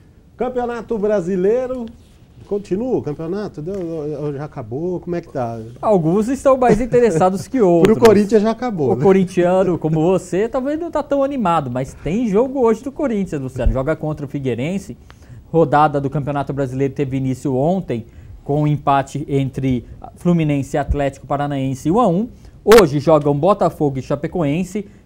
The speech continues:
Speaker 2: Coritiba e Santa Cruz, Corinthians, ou melhor,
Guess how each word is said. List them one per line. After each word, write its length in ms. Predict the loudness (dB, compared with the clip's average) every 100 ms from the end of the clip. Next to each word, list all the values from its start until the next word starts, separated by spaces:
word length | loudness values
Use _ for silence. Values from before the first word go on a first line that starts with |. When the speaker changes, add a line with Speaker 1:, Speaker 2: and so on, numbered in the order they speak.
| -2
Speaker 2:
Coritiba 680 | 6 6 6 0 2 4 2
e 60 |
Santa 340 | 2 0 0 0
Cruz, 440 | 2 0 0 -6 -20 -20 _
Corinthians, 920 | 6 6 6 2 -2 -2 -4 -6 -14 -8
ou 100 | -4
melhor, 320 | 0 0 -2